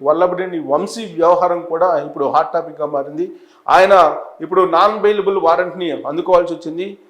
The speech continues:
ఆయన్ని ఏ క్షణమైనా అరెస్ట్ చేసేటువంటి అవకాశం ఉందనేది కూడా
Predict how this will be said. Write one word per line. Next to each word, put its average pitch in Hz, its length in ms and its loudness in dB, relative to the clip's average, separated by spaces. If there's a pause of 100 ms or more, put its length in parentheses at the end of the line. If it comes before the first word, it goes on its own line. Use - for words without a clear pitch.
ఆయన్ని 165 340 2
ఏ 180 80 0
క్షణమైనా 175 680 0 (100)
అరెస్ట్ 175 480 -4
చేసేటువంటి 156 420 0
అవకాశం 156 420 0
ఉందనేది 143 360 -6
కూడా 147 340 0